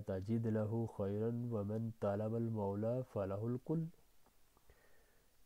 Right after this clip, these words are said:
جو ماسوا اللہ کسی چیز کی طلب کرتا ہے اسے اس چیز، اس چیز میں کوئی خیر نہیں ملتی، اور جو اللہ کی طلب کرتا ہے اسے سب کچھ مل جاتا ہے۔ یہ چند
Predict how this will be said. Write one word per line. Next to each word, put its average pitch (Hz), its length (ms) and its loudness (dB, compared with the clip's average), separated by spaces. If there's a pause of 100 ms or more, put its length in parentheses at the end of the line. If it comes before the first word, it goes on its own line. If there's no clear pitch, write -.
(100)
جو 139 220 6
ماسوا 131 600 2
اللہ 127 420 2
کسی 123 200 -2
چیز 123 460 0
کی 127 120 0
طلب 143 380 2
کرتا 110 400 0
ہے 127 80 2
اسے 147 460 2
اس 139 140 0 (200)
چیز، 135 460 4 (200)
اس 143 140 0 (180)
چیز 139 300 4
میں 151 140 2
کوئی 185 220 4
خیر 147 280 2
نہیں 131 200 2
ملتی، 95 320 -2 (320)
اور 101 140 -2
جو 113 200 2
اللہ 110 420 2
کی 147 80 -2
طلب 139 280 0
کرتا 131 360 0
ہے 165 100 -4 (480)
اسے 127 260 0
سب 117 300 -2 (140)
کچھ - 280 -4
مل 101 200 2
جاتا - 340 -10
ہے۔ - 180 -14 (1800)
یہ 185 160 0
چند 156 320 0